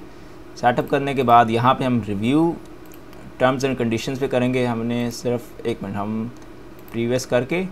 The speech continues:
cancel करें और यहाँ पे हमने इसको take नहीं करना, हमने सिर्फ in stream ads को setup करना है। In stream ads हमने setup किया, review किया, उसके बाद हम नीचे गए,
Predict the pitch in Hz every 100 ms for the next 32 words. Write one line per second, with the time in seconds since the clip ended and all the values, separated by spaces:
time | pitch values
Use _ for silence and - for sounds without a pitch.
0 | - - - - - 113 117 139 151 160
1 | - - 117 120 120 123 123 120 117 135
2 | - - - - - - 156 120 113 113
3 | 101 92 85 - - - - 120 139 147
4 | 160 156 156 - 165 135 117 - 113 95
5 | 95 - 87 - - - - - - -
6 | - 139 135 131 127 127 120 117 147 147
7 | 147 143 113 123 143 139 139 139 - -
8 | - 113 113 107 104 104 139 135 131